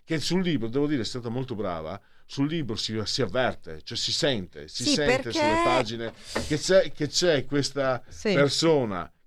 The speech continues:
Speaker 1: che ha evidentemente del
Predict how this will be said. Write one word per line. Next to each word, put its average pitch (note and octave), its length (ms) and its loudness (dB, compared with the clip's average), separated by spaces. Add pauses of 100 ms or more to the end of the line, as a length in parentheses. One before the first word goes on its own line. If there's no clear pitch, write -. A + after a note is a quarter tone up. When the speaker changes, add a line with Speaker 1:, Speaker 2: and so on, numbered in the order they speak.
Speaker 1:
che D3+ 200 2
ha C#3 400 2
evidentemente B2 1200 -4 (120)
del G2 500 -8